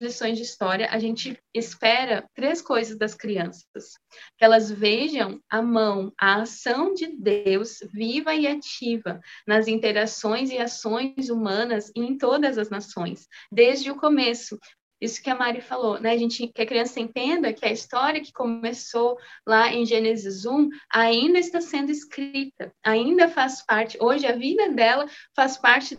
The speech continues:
dessa história, mas outras pessoas que vieram antes dela fazem parte dessa história também.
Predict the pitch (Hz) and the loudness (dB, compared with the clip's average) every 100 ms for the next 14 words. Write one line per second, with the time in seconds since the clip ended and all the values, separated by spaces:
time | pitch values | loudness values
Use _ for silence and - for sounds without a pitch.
0 | - 220 220 220 - 196 180 190 202 208 | -6 -4 -4 -10 -8 -4 -2 -2 0 2
1 | 254 294 302 294 254 - - 254 269 - | 2 2 -4 -6 -10 -8 -4 -2 -4 -6
2 | 233 240 220 214 269 262 202 - - - | -8 -4 0 2 0 0 -4 -8 -20 0
3 | 214 269 294 226 - 190 214 226 226 220 | 2 4 2 -2 -4 -2 0 -2 -2 -4
4 | - _ - 240 269 262 262 214 220 214 | -6 _ 4 4 4 -2 2 2 0 -2
5 | 214 214 233 - 208 208 214 262 226 196 | -2 -2 -10 -6 -4 -4 -6 -4 -4 -4